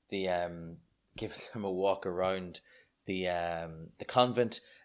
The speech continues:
and he's talking to him about taxation and money and how much, uh, they can get and why they aren't making as much money as they should be. Now, we know it's because Tommaso is drinking pretty much <laughs> anything he can get his hands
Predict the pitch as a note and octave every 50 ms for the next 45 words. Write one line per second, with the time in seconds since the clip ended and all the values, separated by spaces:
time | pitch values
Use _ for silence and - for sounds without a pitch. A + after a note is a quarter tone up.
0 | - - F2+ - A2+ G#2+ - - - A2+ G2 F2+ - G2 - - G2 F2+ E2+ F2
1 | F2 E2+ - - G2+ F#2 - - G2+ G2 G2+ F#2 - - F2+ E2+ E2 E2+ F2+ G2+
2 | G#2 G#2 G2+ G2 G2 G2 - - _ _ _ _ _ _ _ F#2+ F#2+ F#2 F2+ F2
3 | E2+ - - - - - - G#2 G2 F#2+ F#2+ F#2+ F#2+ - - - - - - -
4 | - _ - F#2 F#2 F2 E2+ F2 E2+ - - E2+ - F#2 F2 - G#2 G2+ G2 -
5 | G2 F#2 E2+ E2+ F#2 F#2+ F#2 F2 F#2 F2+ F2+ F#2 D#2+ F2 F#2 F2+ - F#2 F#2 F2
6 | - G2 F2+ - - F#2+ F#2 F#2 F#2 F2 E2 - - - - - D3 D3+ D3 D3+
7 | C#3 C3+ C3 B2 A#2 - - - - - - _ - G2+ F#2 F#2 F2 E2+ A2+ B2
8 | A#2+ A2+ G2+ F#2 F2+ F2 F2 E2+ - - - D#2+ - F#2 E2+ - - F2+ E2+ D#2+
9 | E2 D#2+ - - E2+ E2 D#2+ D#2+ - - D2+ D2+ D#2 D2+ - - - F2 E2 D#2+
10 | - - E2 D#2+ D#2+ D#2+ D#2+ _ _ _ _ _ _ _ _ _ _ _ _ _
11 | _ _ _ _ _ _ _ _ _ _ - A2+ G#2+ F#2 F#2+ F2+ F#2+ G#2+ - -
12 | - A#2+ G#2+ G2+ F#2 - - - G2+ F#2 A2 G#2+ F2+ - G2+ F2 D#2 D#2 - -
13 | A2 G#2 A2 A2 F#2 - - - - - - - -